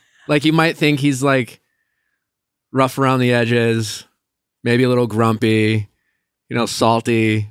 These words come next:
but, like, behind that, like, fur and, like, you know,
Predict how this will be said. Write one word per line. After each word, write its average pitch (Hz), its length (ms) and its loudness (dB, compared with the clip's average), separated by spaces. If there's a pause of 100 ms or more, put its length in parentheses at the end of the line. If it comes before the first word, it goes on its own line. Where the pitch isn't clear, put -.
(120)
but, 135 120 -2
like, 131 300 -2 (480)
behind 147 420 0
that, 143 140 -2
like, 127 180 -2
fur 123 640 0
and, 117 180 -2
like, 117 180 0 (180)
you 147 160 -4
know, 104 340 -2